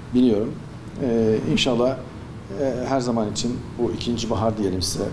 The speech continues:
Bundan sonraki görevde de inşallah zamanınız içerisinde de güzel şeyler yapmayı nasip etsin. Allah hayırlı işler nasip etsin sizlere de. Ve ayrıca da sizden sonra mutlaka bir arkadaşımız, mutlaka rektör olacak.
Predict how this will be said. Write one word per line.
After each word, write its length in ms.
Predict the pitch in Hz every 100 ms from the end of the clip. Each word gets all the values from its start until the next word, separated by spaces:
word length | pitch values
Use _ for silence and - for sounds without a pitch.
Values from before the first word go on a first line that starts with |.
| -
Bundan 220 | 104 113
sonraki 380 | 107 113 98 107
görevde 420 | 104 107 104 101 92
de 120 | 95
inşallah 380 | 95 104 98 90
zamanınız 540 | 104 101 101 98 92
içerisinde 480 | - 95 90 101 90
de 140 | 113 147 - - - -
güzel 220 | 127 127 113
şeyler 280 | 123 104
yapmayı 380 | 107 104 101 95
nasip 360 | 95 - 110 95
etsin. 280 | 90 - 104 - - - - -
Allah 240 | 113 104
hayırlı 220 | 110 110
işler 260 | 101 110 107 - - - - 110
nasip 340 | 101 95 113 101
etsin 240 | 98 101
sizlere 460 | 98 98 98 92 95
de. 100 | 139 - - - - - - -
Ve 180 | 120 117 - -
ayrıca 400 | 123 113 107 107
da 160 | 123 -
sizden 360 | - 123 117 117
sonra 240 | 120 110
mutlaka 560 | 113 113 110 113 110 110
bir 120 | 110 - - - - -
arkadaşımız, 680 | 107 113 120 110 104 104 104
mutlaka 380 | 104 107 104 110
rektör 280 | 107 - 110
olacak. 260 | 90 92